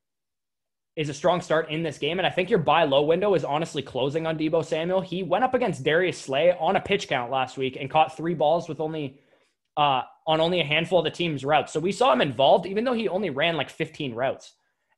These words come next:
and was on, uh, only played thirty percent of snaps and was against one of the best corners in the league. So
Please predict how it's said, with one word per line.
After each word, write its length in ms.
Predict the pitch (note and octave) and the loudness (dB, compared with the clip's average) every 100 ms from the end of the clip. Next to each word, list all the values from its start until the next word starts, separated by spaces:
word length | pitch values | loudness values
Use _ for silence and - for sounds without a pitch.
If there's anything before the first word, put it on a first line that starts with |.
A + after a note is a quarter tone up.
| - | -4
and 360 | D3+ C#3 C3 | 0 0 -2
was 200 | C#3 D3+ | -4 2
on, 200 | F3 F3+ - | 2 0 -2
uh, 180 | D3 C#3 | -4 -2
only 180 | E3 E3+ | -2 0
played 200 | E3+ D3+ | -2 -4
thirty 240 | - D#3+ D#3 | -2 -2 -2
percent 280 | D3 D#3+ | -4 -4
of 60 | D3 | -6
snaps 320 | - D3 D3+ | -6 -4 -4
and 100 | C#3+ | -6
was 120 | C#3 | -6
against 320 | C3+ D3 C#3+ C#3+ | -2 -2 -2 -6
one 100 | D3+ | -4
of 60 | |
the 40 | C#3+ | 0
best 200 | C#3+ - | -2 -2
corners 260 | D3 C#3+ | -6 -4
in 80 | C3+ | -6
the 80 | A#2 | -4
league. 260 | C#3 - | -4 -6
So 300 | - C#3+ B2 | -4 -2 -2